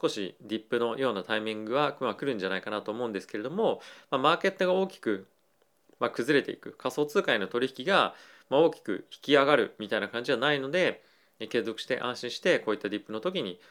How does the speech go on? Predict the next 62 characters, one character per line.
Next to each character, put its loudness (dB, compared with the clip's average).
ま -2
あ、 -2
買 0
っ -18
て 2
い 2
く -16
と -6
い -6
い -8
ん -8
じ -8
ゃ -8
な -8
い -12
か -6
な 2
と -6
思 -8
っ -14
て -10
い -10
ま -20
す。 -14
ま -4
あ、 0
僕 -2
も -2
ち -4
ょ 4
っ -16
と 0
で 0
す -12
ね、 -6
あ 4
の 0
ー、 -18
レ 6
バ 6
レ 4
ッ -4
ジ -2
取 0
引 -12
で -6
今 -6
ち -8
ょ -6
っ -18
と -12
入 0
っ -4
て -6
る -8
ん -10
で -10
す -20
け -10
れ -10
ど -8
も、 0